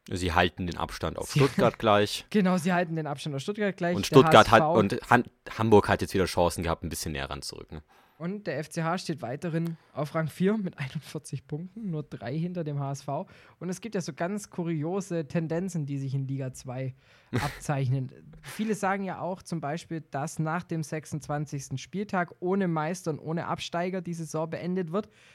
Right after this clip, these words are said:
Speaker 2: und damit die ersten vier Vereine aufsteigen, sodass nächstes Jahr zweiundzwanzig Mannschaften in der Bundesliga spielen würden. Heißt, Bielefeld, Stuttgart, Hamburg und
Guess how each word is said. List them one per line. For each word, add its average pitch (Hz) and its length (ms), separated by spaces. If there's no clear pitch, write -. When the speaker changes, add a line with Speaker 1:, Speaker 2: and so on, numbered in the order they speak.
Speaker 2:
und 139 160
damit 156 240
die - 100
ersten 160 400
vier 185 240
Vereine 156 460
aufsteigen, 151 800
sodass 143 340
nächstes 185 460
Jahr 175 280
zweiundzwanzig 156 760
Mannschaften 156 500
in 139 80
der 135 100
Bundesliga 135 540
spielen 127 380
würden. 156 400
Heißt, 208 540
Bielefeld, 233 420
Stuttgart, 220 300
Hamburg 220 320
und 202 180